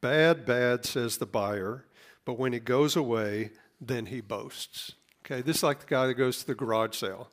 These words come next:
right? And he sees the lawnmower there, and he wants that lawnmower, but he doesn't want to pay the price. And so he says, "You know, you're asking a hundred dollars for that, but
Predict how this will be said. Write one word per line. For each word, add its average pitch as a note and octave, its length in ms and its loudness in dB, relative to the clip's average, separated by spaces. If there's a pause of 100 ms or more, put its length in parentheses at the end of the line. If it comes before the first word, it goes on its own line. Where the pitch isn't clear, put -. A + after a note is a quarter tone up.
right? B2 280 0 (540)
And B2+ 100 -2
he B2+ 40 0
sees C#3+ 280 4
the C#3+ 60 4
lawnmower C3 600 4
there, A2 300 -4 (720)
and A#2+ 360 -4
he - 120 -8
wants A2+ 320 -6
that B2+ 160 -6
lawnmower, G#2 680 -10 (440)
but A#2 160 -8
he B2+ 80 -6
doesn't A#2 240 -4
want G2+ 140 -6
to G2+ 40 -8
pay G#2+ 300 -8 (240)
the - 80 -8
price. - 560 -8
And A#2+ 120 -10
so A2 260 -4
he G#2+ 60 -6
says, A2+ 320 -6
"You C3 80 -4
know, C#3+ 300 2
you're B2 260 2
asking A#2+ 260 -2
a A2+ 40 -4
hundred A2+ 240 -2
dollars G#2+ 320 0
for - 160 -6
that, A2 320 -4
but A2 260 -10